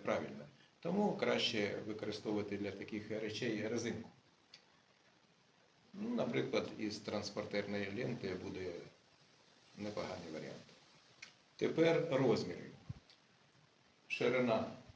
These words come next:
лопати один метр, висота п'ятдесят сантиметрів. Ширше робити для такого мотоблока це занадто, мені здається,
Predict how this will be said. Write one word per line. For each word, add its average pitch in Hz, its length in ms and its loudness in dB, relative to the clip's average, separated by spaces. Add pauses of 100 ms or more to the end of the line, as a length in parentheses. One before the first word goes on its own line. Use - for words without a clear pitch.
(100)
лопати 143 680 2
один 98 340 -2
метр, 117 320 -4 (1040)
висота 131 640 0 (420)
п'ятдесят 110 520 0
сантиметрів. 101 580 -2 (880)
Ширше 143 420 4
робити 110 720 4
для 107 120 0
такого 107 380 -2
мотоблока 98 640 -4
це 98 260 -2 (400)
занадто, 113 800 0
мені 107 260 -2
здається, 104 640 0